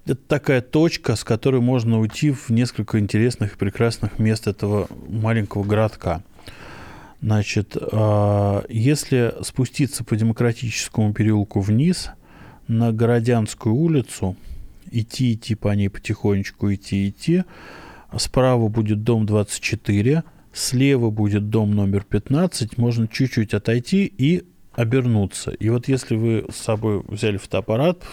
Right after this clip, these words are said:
там пофотографировать или, или просто посмотреть, то очень красивый вид такой дороги уходящей, избенки, избенки, избенки.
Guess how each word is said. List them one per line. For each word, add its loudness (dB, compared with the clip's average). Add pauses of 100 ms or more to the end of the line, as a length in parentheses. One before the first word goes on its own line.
(100)
там -6
пофотографировать 0
или, 0
или -2
просто -4
посмотреть, -2
то 0
очень -2
красивый 0
вид 0
такой -4
дороги 0
уходящей, -2
избенки, 0
избенки, -2
избенки. -2